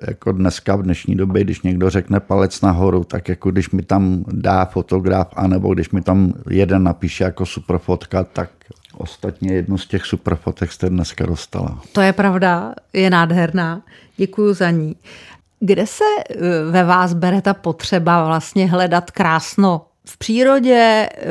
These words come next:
Speaker 2: v obyčejných věcech, eh, na, na dlažbě, kde se zrcadlí, eh, radnice nebo kostel, v lidech? U Pačinku, prostě ve sklárně.
Speaker 1: Je,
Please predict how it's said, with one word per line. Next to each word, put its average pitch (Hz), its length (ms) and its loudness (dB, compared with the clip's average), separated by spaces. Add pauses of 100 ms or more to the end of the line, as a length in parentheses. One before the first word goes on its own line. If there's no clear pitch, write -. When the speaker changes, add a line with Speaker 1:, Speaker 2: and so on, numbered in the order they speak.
(140)
Speaker 2:
v 175 140 -18
obyčejných 233 760 0
věcech, 202 840 0
eh, 170 140 -4
na, 180 520 4
na 180 140 4
dlažbě, 202 560 4
kde 185 200 -2
se 196 200 0
zrcadlí, 190 840 0
eh, 165 260 -2
radnice 190 640 2
nebo 175 240 2
kostel, 180 760 0 (200)
v 175 120 2
lidech? 269 500 2 (680)
U 214 100 -4
Pačinku, 233 720 0
prostě 185 480 -4
ve 214 80 2
sklárně. 220 720 2
Speaker 1:
Je, 147 320 4